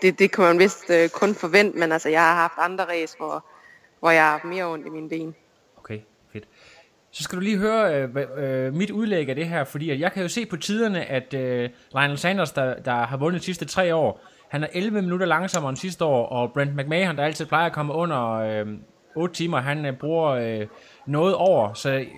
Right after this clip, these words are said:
Speaker 2: ruten har jo ikke været den hurtigste, og alligevel så sætter du dansk rekord med seksogtredive sekunder, og det der rekorder, det er jo sådan noget, der kommer og går, og kan være sådan lidt variabel, men, øh,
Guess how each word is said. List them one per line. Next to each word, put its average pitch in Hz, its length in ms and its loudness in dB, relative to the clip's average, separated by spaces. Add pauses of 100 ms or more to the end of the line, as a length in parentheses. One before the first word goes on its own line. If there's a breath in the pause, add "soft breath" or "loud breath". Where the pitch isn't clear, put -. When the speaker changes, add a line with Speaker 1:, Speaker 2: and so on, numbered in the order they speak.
(200)
Speaker 2:
ruten 196 340 -4
har 156 100 -2
jo 165 60 2
ikke 208 120 -4
været 170 120 0
den 160 80 -4
hurtigste, 175 500 -2
og 139 160 -2
alligevel 190 340 -2
så 185 120 -10
sætter 202 240 -4
du 196 240 -6
dansk 190 180 -2
rekord 175 260 -2
med 170 80 -6
seksogtredive 170 440 -4
sekunder, 156 380 -4 (340 soft breath)
og 143 100 -4
det 160 80 -2
der 175 160 4
rekorder, 175 380 2
det 156 80 -8
er 175 40 -2
jo 175 60 -2
sådan 180 120 -4
noget, 165 120 -2
der 143 60 -12
kommer 185 240 0
og 131 80 -4
går, 165 320 4
og 110 80 -2
kan 135 100 -4
være 147 120 0
sådan 156 160 -8
lidt 170 180 -6
variabel, 135 440 -2 (300 loud breath)
men, 139 220 -2
øh, 123 460 2